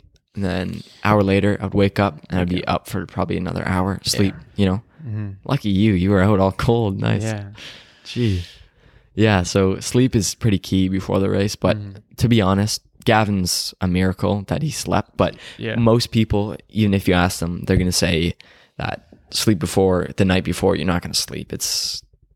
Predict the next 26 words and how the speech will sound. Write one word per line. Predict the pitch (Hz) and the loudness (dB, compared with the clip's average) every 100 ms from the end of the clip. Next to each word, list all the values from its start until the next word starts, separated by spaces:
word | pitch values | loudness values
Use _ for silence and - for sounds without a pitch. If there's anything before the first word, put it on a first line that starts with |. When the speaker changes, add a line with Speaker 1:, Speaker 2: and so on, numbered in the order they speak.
| _ _ | _ _
Speaker 1:
you | - 110 | 0 2
Speaker 2:
Yeah. | 92 | 4
Speaker 1:
know, | |
it's | 92 - | 2 2
unheard | 92 90 92 90 | 2 0 -2 -2
of, | 76 - | -6 -10
basically. | - 82 - - - _ _ | -10 -10 -12 -14 -16 _ _
Speaker 2:
Pretty | 113 101 | -8 -6
much. | 98 - - _ _ _ | -8 -14 -20 _ _ _
Speaker 1:
Uh, | - 82 85 - _ _ _ - | -10 -8 -10 -14 _ _ _ -6
but | 92 90 | -2 0
yeah, | 90 - | -2 0
the | 104 | 2
week | 117 143 - | 4 2 2
before, | 123 - 101 104 101 110 - _ | -2 2 2 2 0 -6 -16 _
um, | - 82 90 | -12 -10 -6
you | 90 | -6
should | - 135 131 | 0 2 2
sleep | - 107 - | 2 -2 2
fine | 101 98 | 2 2
unless | 92 95 - | 2 0 0
you're | 95 | -2
really | 82 90 90 | 0 0 2
worried | 82 87 90 | 2 2 4
about | 95 117 | 4 2
it. | 120 123 | 0 -2